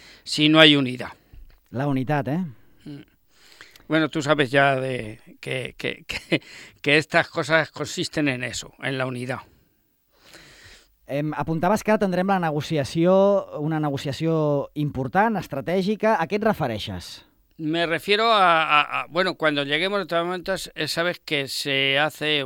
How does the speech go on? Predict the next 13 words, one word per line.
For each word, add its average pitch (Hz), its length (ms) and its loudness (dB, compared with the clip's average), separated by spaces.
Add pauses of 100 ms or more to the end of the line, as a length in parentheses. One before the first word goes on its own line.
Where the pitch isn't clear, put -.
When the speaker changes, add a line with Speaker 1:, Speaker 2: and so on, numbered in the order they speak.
(120)
Speaker 1:
cuando 135 180 -6
se 135 160 -6
reu-, 147 360 -2
se 147 260 0
reúne 165 320 0
la 160 100 0
plantilla 196 540 -4
y 147 160 -6 (100)
cada 151 360 2
sindicato, 151 680 -4
en 156 100 -6
este 131 240 -10
caso, 139 440 -4